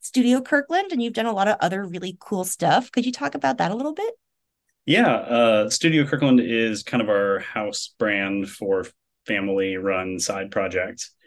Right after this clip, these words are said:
Speaker 2: Um, so my, my real job, I have a software development firm. I'm a co-founder there. We make all kinds of, like, cool custom software for our clients. Uh, but at night and on the weekends, I just like to make stupid things for the internet.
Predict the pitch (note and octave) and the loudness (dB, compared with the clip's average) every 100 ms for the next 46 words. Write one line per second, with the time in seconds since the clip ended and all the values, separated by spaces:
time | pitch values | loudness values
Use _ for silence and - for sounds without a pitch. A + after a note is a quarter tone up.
0 | _ _ - G#2 F#2+ - - E3 - - | _ _ -4 -2 -2 -2 2 2 2 0
1 | F3 F3 D#3 D3 C#3 C3+ C3 B2+ A#2+ A#2+ | 2 6 6 6 6 4 4 2 0 2
2 | A#2 A2 A#2 G#2 G2 G2 C#3 B2+ A#2+ A#2 | -2 -2 -2 0 0 0 0 4 2 2
3 | A2 A2 A2 A2 A2 _ - A#2+ A2 A2 | 0 0 0 -4 -8 _ -6 -2 0 -2
4 | G2+ G2 G2+ G#2 G2+ G2+ G2 G2 G2 G2 | -2 -6 -4 -4 -2 -2 -2 0 2 2
5 | G2 G#2 G2 F#2+ - G2+ G2 G2 G2 - | 0 -2 0 -2 -2 -4 -2 0 -2 -2
6 | - G#2+ G2+ G2+ G2+ - G#2+ A2 G2+ F#2+ | -6 0 2 2 -2 -6 -4 -2 -2 0
7 | G#2 G2+ G2 G2 E3+ D#3+ D3 B2+ - - | 0 0 -2 -2 2 2 2 -2 -8 -14
8 | - _ _ C3 A2 G2 G2 G2 - - | -20 _ _ 0 2 2 -2 -8 -6 2
9 | B2+ A2+ - _ - G#2+ G#2+ B2+ C#3+ E3 | 4 2 -4 _ -6 -6 -6 -6 -2 0
10 | F3+ D#3 B2 B2 A#2 A2+ A2+ D3 G#2+ A#2 | 2 2 2 0 -2 0 0 0 -2 -2
11 | B2 G2 C#3+ G2 B2 - G#2+ G2+ B2 - | -2 -4 -6 -6 -8 -4 -2 -2 -2 -6
12 | _ - - B2 B2 A2+ - A#2 A#2+ - | _ -10 -4 -2 0 -2 -2 2 2 2
13 | G2+ G2+ D3 G#2+ F2+ | -2 2 2 2 -2